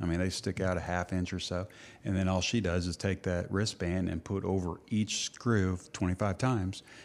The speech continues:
And once she does that, then she, you know, picks 'em up. And she picks 'em up, you know, all, you know, five in a row. It doesn't, she's not, it's not taking her long. So don't think that it takes, these modifications take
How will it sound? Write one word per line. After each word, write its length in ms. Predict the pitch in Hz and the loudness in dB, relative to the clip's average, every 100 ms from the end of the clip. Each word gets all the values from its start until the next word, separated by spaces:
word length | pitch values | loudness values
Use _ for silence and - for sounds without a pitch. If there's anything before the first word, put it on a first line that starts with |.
| - | -4
And 100 | 101 | 2
once 140 | 98 98 | 4 4
she 160 | - | 2
does 240 | 87 90 82 | 0 0 2
that, 240 | 104 104 | 2 2
then 100 | 92 | 0
she, 160 | 85 95 | -2 0
you 80 | 85 | -2
know, 120 | 82 - | -2 -2
picks 220 | - - | -4 0
'em 140 | 92 | 2
up. 160 | 95 - | 2 2
And 100 | 175 | 2
she 140 | 226 | 0
picks 300 | 175 175 - | 2 0 4
'em 80 | 113 | 4
up, 180 | 92 - - | 4 0 -6
you 140 | 120 95 | 2 2
know, 160 | 90 - - | 2 -2 0
all, 420 | 101 98 87 - - - - - | 4 4 2 -4 -20 -20 -20 -14
you 120 | - 101 | -4 -2
know, 80 | |
five 420 | 85 - 98 90 80 | -2 2 4 4 2
in 100 | 80 | -2
a 60 | |
row. 300 | 76 80 80 | 0 0 2
It 80 | 82 | 0
doesn't, 360 | 90 82 - - | 0 0 -2 -4
she's 220 | - 104 | -4 -2
not, 260 | 92 90 - - | -2 -4 -8 -6
it's 100 | 127 | 2
not 180 | 139 | 2
taking 240 | - 127 82 | 4 2 2
her 120 | 80 | 0
long. 440 | 73 76 73 80 85 | 0 -2 -2 -6 -8
So 160 | - 82 | -6 -2
don't 220 | 90 85 - | -2 -2 -2
think 180 | 92 85 | -2 -2
that 100 | 80 | -4
it 100 | 82 | -4
takes, 360 | 90 85 - - | -4 -4 -4 -6
these 240 | 90 85 | -4 0
modifications 720 | 87 87 82 - 95 90 82 | 2 0 -2 -4 -4 -4 -6
take 160 | - 82 | -4 -6